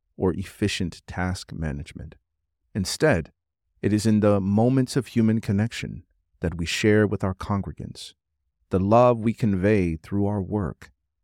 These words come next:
and the love we inspire in our communities. Such moments are uniquely human, born from our capacity to understand, empathize, and genuinely connect with others. As we continue to navigate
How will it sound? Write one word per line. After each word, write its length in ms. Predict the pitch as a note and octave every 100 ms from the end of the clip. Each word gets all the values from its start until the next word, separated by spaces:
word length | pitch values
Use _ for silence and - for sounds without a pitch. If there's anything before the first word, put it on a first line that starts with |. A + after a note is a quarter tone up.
| _ _
and 160 | G2
the 80 | F2
love 360 | F2+ G2+ G#2+ G#2
we 120 | G#2
inspire 800 | G2+ - - G#2 F2+ B1 - - _
in 120 | - E2
our 240 | E2 E2
communities. 760 | - F2+ F2+ D2+ - - - - _ _ _ _ _ _
Such 320 | - B2 A#2
moments 460 | A2+ A2+ A2+ A2+ - -
are 260 | G#2 G#2
uniquely 520 | G2 G2 G2 A2 -
human, 440 | G2+ G2+ G2+ D#2+ D#2+ _ _ _ _ _ _ _
born 360 | - G#2+ A2 A2
from 260 | - A2+ G#2
our 140 | G#2
capacity 640 | - - - G#2+ - F2 E2
to 160 | -
understand, 760 | F#2+ F#2 - - G2+ F2+ C2+ - _ _ _ _ _ _
empathize, 760 | A2+ A#2 - - - - - - _ _ _ -
and 160 | F2+
genuinely 600 | - G#2 A2 A2 A2 A2
connect 540 | - F#2+ F2+ F#2 - _ _
with 160 | F2 D2+
others. 460 | C#2 - - - _ _ _ _ _ _ _
As 120 | - A#2
we 120 | A#2
continue 580 | A#2+ G#2 - G3 A3 G#3
to 160 | -
navigate 680 | F#2+ F#2+ G#2 F2 D2+ A#1+ -